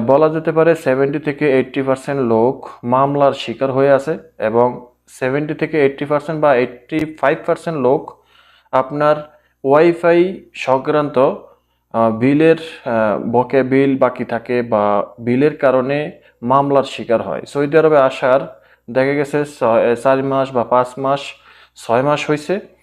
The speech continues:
তার বিরুদ্ধে মামলা হইছে। কিসের মামলা? সেটা তার নামে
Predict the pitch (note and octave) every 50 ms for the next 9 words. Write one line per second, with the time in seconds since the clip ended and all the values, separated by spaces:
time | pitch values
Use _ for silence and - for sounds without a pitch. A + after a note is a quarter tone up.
0 | _ _ _ _ _ C#3+ C#3 C#3 C3+ C3 C3+ C3 C3+ C3 C3+ D#3 D#3 C#3+ C#3 A#2+
1 | A2 G#2+ G#2 G2 G2 G2 G2+ G2+ - - C3 C#3+ D#3 D3+ D3+ D3+ D3+ D#3 F3 A3+
2 | - - - _ _ _ _ _ _ - - B2+ A#2+ B2+ B2 - - C#3 D3 D3+
3 | D#3 D3+ D3+ D3+ E3 G3